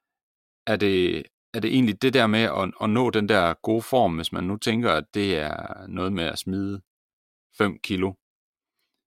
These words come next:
Er det så, øh, noget fysisk eller sundhedsmæssigt, der spiller ind i forhold til det, eller er det, øh, er det ens,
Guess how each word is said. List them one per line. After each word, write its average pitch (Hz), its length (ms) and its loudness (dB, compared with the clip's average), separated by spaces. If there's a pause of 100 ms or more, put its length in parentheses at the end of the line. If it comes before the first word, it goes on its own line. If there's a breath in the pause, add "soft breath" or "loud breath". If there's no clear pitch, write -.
Er - 100 -2
det 110 160 -4
så, 123 340 0
øh, 82 120 -6
noget 82 520 -4
fysisk - 540 -4
eller - 200 -14
sundhedsmæssigt, 123 840 -4
der - 360 -8
spiller - 340 -6
ind 95 220 -6
i - 60 -20
forhold 87 240 -6
til 95 200 -6
det, - 100 -8
eller 82 200 -4
er - 120 -4
det, 82 340 -6 (580 soft breath)
øh, 76 400 -4 (880)
er 98 80 -2
det 90 300 -2
ens, 92 240 -4